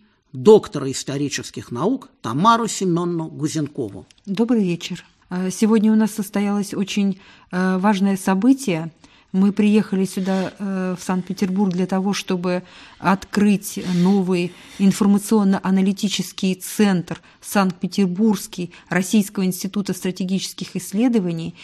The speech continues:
Speaker 2: и не могли не воспользоваться возможностью посетить эту студию и обсудить очень важные для россиян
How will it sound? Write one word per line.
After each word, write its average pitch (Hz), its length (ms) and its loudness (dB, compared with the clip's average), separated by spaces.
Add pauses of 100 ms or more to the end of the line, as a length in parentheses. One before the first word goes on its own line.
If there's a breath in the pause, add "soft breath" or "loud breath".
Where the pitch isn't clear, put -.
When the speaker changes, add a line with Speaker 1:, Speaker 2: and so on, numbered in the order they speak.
(200 loud breath)
Speaker 2:
и 202 400 4
не 214 140 6
могли 220 280 6
не 202 120 6
воспользоваться 185 800 0
возможностью 185 800 0 (200 loud breath)
посетить 196 520 0
эту 175 200 -6
студию 220 640 0 (240 loud breath)
и 190 60 0
обсудить 208 480 0
очень 196 280 0
важные 185 640 0 (220 loud breath)
для 175 520 -2 (240 loud breath)
россиян 190 680 0